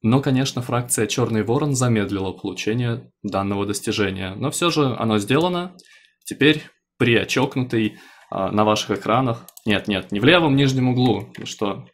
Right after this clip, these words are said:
всего лишь, э, в игре. Вот, Прия Чокнутый. Всё нормально, всё хорошо. Всех вам благ, счастья, здоровья.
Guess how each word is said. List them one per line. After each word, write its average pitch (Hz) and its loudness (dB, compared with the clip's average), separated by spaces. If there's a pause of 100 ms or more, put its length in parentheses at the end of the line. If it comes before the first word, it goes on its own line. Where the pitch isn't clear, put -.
(160)
всего 98 -6
лишь, 160 -4
э, 165 -2
в 156 0
игре. 127 0 (220)
Вот, - -14 (180)
Прия 196 -4
Чокнутый. 110 -8 (360)
Всё - -10
нормально, 123 -4
всё 127 -10
хорошо. 120 -10 (280)
Всех - -4
вам 139 2
благ, 127 0 (260)
счастья, 117 -2
здоровья. 110 0